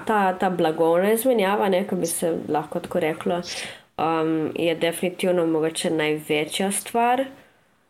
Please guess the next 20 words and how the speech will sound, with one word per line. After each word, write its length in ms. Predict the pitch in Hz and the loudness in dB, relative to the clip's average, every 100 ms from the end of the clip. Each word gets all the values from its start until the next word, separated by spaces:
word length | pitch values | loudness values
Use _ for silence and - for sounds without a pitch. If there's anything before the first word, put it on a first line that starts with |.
| _ _ - | _ _ -6
Um, 520 | 160 160 165 165 160 156 143 - | -2 0 0 0 0 -2 -4 -6
pa 140 | 196 | -6
tudi 380 | 185 202 190 - | -2 -2 -4 -6
ta, 200 | - 185 170 165 151 - - | -2 0 2 2 0 -2 -4
um, 600 | 156 156 156 165 - - - - _ - | -2 -2 -2 -4 -6 -8 -12 -18 _ -8
gift 480 | 175 190 196 196 | -4 0 -2 -2
economy 600 | 180 180 175 156 139 143 | -4 -2 -2 0 0 -2
se 180 | 156 - | -2 -4
mi 140 | 156 156 | -2 -2
zdi 160 | 156 | -4
ful 260 | 156 - 151 | -6 -2 0
lep, 300 | 143 139 - | 0 -2 -4
ker 180 | - 143 | -4 -2
je 100 | 135 - - _ _ | -4 -6 -20 _ _
v 100 | - - | -12 -6
bistvu 460 | 135 - - 135 - | -4 -4 -6 -6 -6
skoraj 460 | - - 143 117 - | -10 -6 -4 -4 -4
da 140 | 113 - - _ | -4 -4 -10 _
tam, 240 | 160 139 | -6 -4
tam. 340 | 135 139 131 | -4 -2 -2